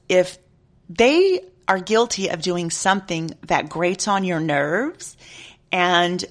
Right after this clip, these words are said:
their personality does not mesh well with your personality, you will most likely end up resenting your photographer. And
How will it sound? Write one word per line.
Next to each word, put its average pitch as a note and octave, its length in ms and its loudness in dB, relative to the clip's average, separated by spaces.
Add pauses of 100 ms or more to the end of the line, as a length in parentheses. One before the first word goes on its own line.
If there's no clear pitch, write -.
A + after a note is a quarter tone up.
their E3 420 4
personality G#3 840 -2
does D#3+ 260 -6
not E3+ 480 0
mesh F3 580 2
well E3 400 2
with D#3 280 -6
your F#3 320 4
personality, C#4+ 920 -2 (220)
you D4 320 6
will C#4 220 2
most G3+ 420 2
likely F#3 720 -2
end F#3 200 -2
up E3 280 0
resenting E3 600 -4
your D3 140 -4
photographer. - 840 -10 (360)
And F#3 160 -2